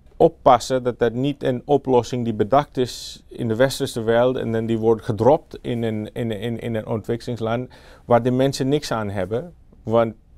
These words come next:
dat is, dat is bedacht uit onze technologie en onze, dat, dat werkt niet, ja. Je moet eigenlijk lokale technologie gebruiken, de lokale vraag, eh, te oplossen, ja.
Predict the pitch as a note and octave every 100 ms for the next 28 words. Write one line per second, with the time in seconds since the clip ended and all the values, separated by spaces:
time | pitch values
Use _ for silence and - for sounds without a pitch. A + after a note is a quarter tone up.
0 | _ - A#2 B2 A#2 - - - - -
1 | _ _ _ - - - C3 B2 A2 A2
2 | A2+ C3 - B2+ A#2 - D3+ C#3 - C#3
3 | - B2+ A#2+ - B2+ B2 A2 A2+ C#3+ C3+
4 | B2 A2 - - - - - C#3 - -
5 | - - C#3 - - - F3+ F#3+ C3+ C#3
6 | D#3+ E3 G2+ E2 - A#2 - - - -
7 | C3+ D#3+ D#3+ D#3+ D#3 C#3 C#3 C#3 C#3 D#3
8 | E3 F#3 E3+ C#3+ C3 C3+ C3 B2 C3+ B2
9 | A2+ A2 A2 A#2 B2+ C3 - - A#2+ A#2
10 | - C3+ D#3+ D3 - A2 A2 A2+ - -
11 | _ _ _ - - - G#2+ G#2 G#2 G2+
12 | - - A2 - F2 D#2 - - F2+ G#2